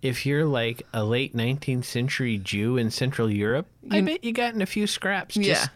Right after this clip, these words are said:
Speaker 1: on a daily basis,
Speaker 2: You
Speaker 1: right?"
Speaker 2: yeah, you know how to scrap.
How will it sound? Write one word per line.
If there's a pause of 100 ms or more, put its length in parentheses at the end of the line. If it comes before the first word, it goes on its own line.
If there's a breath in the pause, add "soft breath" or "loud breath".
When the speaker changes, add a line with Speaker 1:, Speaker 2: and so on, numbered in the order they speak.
Speaker 1:
on
a
daily
basis,
Speaker 2:
You
Speaker 1:
right?" (140)
Speaker 2:
yeah,
you
know
how
to
scrap.